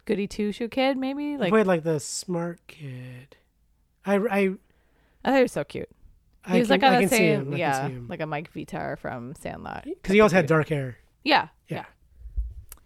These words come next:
Speaker 2: Who's
Speaker 1: Jo-, uh,
Speaker 2: the
Speaker 1: Joe Pesci wasn't super thrilled about this movie, and he was kinda difficult on set,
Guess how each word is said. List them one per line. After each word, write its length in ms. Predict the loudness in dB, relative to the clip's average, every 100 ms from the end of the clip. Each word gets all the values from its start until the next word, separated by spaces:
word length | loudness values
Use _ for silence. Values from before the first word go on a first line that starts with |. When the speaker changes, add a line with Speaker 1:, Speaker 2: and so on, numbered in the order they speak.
| _ _ _ _ -2
Speaker 2:
Who's 140 | 2
Speaker 1:
Jo-, 60 | 4
uh, 140 | 4
Speaker 2:
the 40 | 2
Speaker 1:
Joe 140 | 2
Pesci 440 | 4 2 2 0 4
wasn't 1040 | 4 4 4 4 6 4 2 -2 -8 -12 -16 -20 -20 _ _ _ _ _ _ _ _ _ _ _
super 440 | -14 -4 -2 0
thrilled 680 | -2 -4 -2 2 2 2 2
about 200 | 2 2
this 160 | 0 -2
movie, 260 | -2 -2 0
and 80 |
he 60 | 0
was 100 | -2
kinda 260 | -4 -4 -2
difficult 440 | -6 -8 -6 -4
on 160 | -4 -6
set, 560 | -4 -4 -4 -8 -20